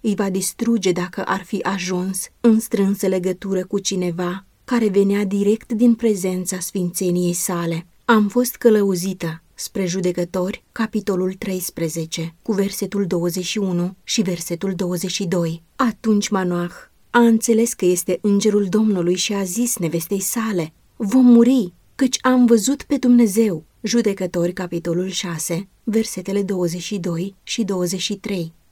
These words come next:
Gedeon, văzând că fusese îngerul Domnului, a zis: „Vai de mine,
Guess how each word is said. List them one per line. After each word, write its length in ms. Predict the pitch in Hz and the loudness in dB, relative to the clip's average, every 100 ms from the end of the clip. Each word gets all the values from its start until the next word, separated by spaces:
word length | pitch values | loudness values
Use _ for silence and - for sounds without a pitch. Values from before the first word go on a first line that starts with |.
| _ | _
Gedeon, 580 | 202 196 180 175 190 214 - _ _ _ | 0 0 2 0 -2 -4 -10 _ _ _
văzând 440 | 196 196 175 220 240 | -4 -2 0 0 0
că 100 | 254 | -2
fusese 480 | - - 220 - - | -4 -4 -4 -2 -2
îngerul 540 | 233 247 220 170 170 165 | 2 2 2 2 2 2
Domnului, 560 | 180 208 220 226 226 _ | 0 2 2 0 -4 _
a 120 | - 240 | -4 -4
zis: 400 | - 214 - - - _ | -2 -2 -2 -10 -14 _
„Vai 400 | 170 170 247 240 | -6 -2 2 2
de 140 | 180 | 2
mine, 460 | 185 196 196 165 | 2 2 2 0